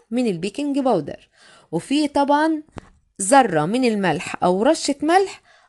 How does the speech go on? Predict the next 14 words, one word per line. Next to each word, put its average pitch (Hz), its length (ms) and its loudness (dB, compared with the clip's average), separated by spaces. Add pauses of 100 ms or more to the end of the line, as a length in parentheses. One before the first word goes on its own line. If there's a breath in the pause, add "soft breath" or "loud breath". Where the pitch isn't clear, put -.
بضيفها 247 680 2
على 220 240 4
الدقيق 190 280 -4
دايمًا 226 460 -2
علشان 196 400 -4
ما 202 60 -4
انساهاش. 233 720 -6 (680 loud breath)
وبديهم 285 540 4
تقليبة 226 480 2
بالمعلقة 202 500 -2
الخشب. 220 500 0
أول 254 420 0
ما 220 120 0
يبدأ 208 340 -2